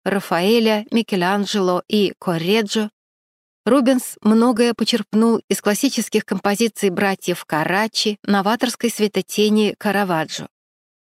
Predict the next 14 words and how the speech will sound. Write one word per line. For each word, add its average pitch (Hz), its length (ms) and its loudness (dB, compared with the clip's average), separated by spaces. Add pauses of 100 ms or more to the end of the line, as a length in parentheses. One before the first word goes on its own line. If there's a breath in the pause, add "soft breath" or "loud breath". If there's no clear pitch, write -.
(140)
Особенно 208 580 0
заметно 202 480 0
в 175 60 -6
его 190 240 2
картинах 190 560 -2
влияние 196 580 2
Тициана, 196 840 -4 (440)
как 190 200 -4
по 170 100 -2
колориту, 180 640 0
так - 360 -2
и 240 80 0
по 240 100 0
наблюдательности, 185 1040 -2